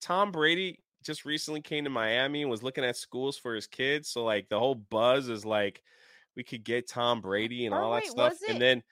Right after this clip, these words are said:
Speaker 1: the news report was like,
Speaker 2: Yeah.
Speaker 1: "The Dolphins have moved past and trying to talk to Tom Brady." And we're just like, "Yeah, we just wanna lose."
Speaker 2: I think
Speaker 1: So
Speaker 2: it was actually, I needed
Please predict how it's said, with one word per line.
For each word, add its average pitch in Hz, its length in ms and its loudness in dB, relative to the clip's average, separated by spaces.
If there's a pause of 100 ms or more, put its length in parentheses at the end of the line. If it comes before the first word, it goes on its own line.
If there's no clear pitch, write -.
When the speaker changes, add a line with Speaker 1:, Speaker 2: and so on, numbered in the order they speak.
(180)
Speaker 1:
the 117 80 -2
news 131 280 0
report 123 440 0
was 113 160 -4
like, 113 260 2
Speaker 2:
Yeah. - 140 -8 (100)
Speaker 1:
"The 143 80 -12
Dolphins 208 460 2
have 185 200 0
moved 160 300 -2
past 151 400 -2
and 127 100 -10
trying 135 340 -4
to 127 100 -16
talk 123 320 -2
to 117 80 -10
Tom 113 320 -4
Brady." 107 280 -2
And 98 80 -4
we're 110 60 -6
just 107 160 -12
like, 87 260 -6
"Yeah, 104 320 -2
we 135 100 -8
just 143 160 -10
wanna 107 220 -2
lose." 92 400 -8 (840)
Speaker 2:
I 277 100 -2
think 180 300 -2
Speaker 1:
So 480 40 -4
Speaker 2:
it - 80 -8
was 269 180 -8
actually, 208 600 -6
I 160 100 -8
needed 185 360 -12